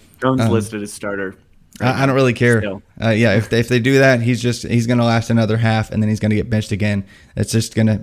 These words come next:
Speaker 2: uh, it's just gonna happen 'cause he's terrible. But Kyren Williams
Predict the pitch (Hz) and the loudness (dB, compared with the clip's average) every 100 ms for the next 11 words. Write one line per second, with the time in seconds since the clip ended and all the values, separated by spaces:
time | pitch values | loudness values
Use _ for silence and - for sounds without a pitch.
0 | - - 98 80 95 110 - 113 113 110 | -6 -6 -4 -4 -6 -8 -6 -4 -2 -2
1 | 107 - 98 - - - 107 104 107 117 | -2 -2 -6 -10 -20 -4 0 0 2 4
2 | 104 98 - - - 110 175 143 - 117 | 4 0 -8 -20 -8 4 4 4 -4 -2
3 | 156 185 156 175 127 123 - | 2 4 4 4 4 2 -2